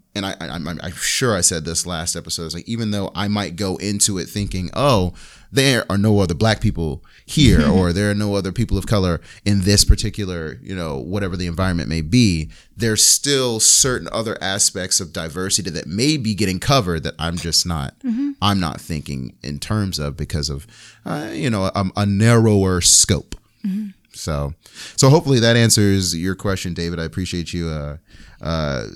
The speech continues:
Speaker 1: submitting that one. So we're just gonna move on
Speaker 2: Can
Speaker 1: to the
Speaker 2: I
Speaker 1: next.
Speaker 2: ask this question?
Speaker 1: Yeah, go ahead. Yeah, go
Speaker 2: Okay,
Speaker 1: ahead.
Speaker 2: cool.
Speaker 1: Go ahead.
Speaker 2: Um, so this next question is, um, "I am the only person who looks like me at my job.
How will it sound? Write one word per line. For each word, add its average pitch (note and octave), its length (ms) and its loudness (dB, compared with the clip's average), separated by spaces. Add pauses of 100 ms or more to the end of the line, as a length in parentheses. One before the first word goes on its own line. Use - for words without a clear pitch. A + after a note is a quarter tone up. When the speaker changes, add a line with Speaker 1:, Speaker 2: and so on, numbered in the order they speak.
(120)
Speaker 1:
submitting G2 500 4
that D2+ 240 0
one. D2+ 320 -2
So G2 140 -6
we're F#2+ 80 -4
just - 120 -8
gonna F2+ 320 0
move G#2 260 2
on G2+ 100 2
Speaker 2:
Can - 100 0
Speaker 1:
to F2 40 2
the F2 60 2
Speaker 2:
I E2+ 40 2
Speaker 1:
next. F2 180 -2
Speaker 2:
ask - 200 -10
this - 220 -12
question? - 640 -16 (120)
Speaker 1:
Yeah, D#3 200 6
go C3+ 160 4
ahead. B3 240 0
Yeah, B3 180 -2
go D#3 100 -2
Speaker 2:
Okay, A3+ 80 -2
Speaker 1:
ahead. G#2+ 140 -2
Speaker 2:
cool. - 120 -10
Speaker 1:
Go A#2+ 80 -4
ahead. F#2+ 220 -2 (340)
Speaker 2:
Um, G3+ 360 -18
so - 120 -16
this A#3 420 -16 (280)
next G3+ 600 -20
question F3+ 720 -20 (120)
is, - 720 -18 (560)
um, A3 420 -20 (1040)
"I G#3+ 80 -16
am A#3+ 140 -14
the A#3 80 -14
only C4 180 -12
person A3 460 -14
who F#3+ 160 -14
looks F#3+ 380 -10
like F3+ 240 -16
me F3+ 360 -14
at - 140 -14
my - 220 -14
job. - 460 -20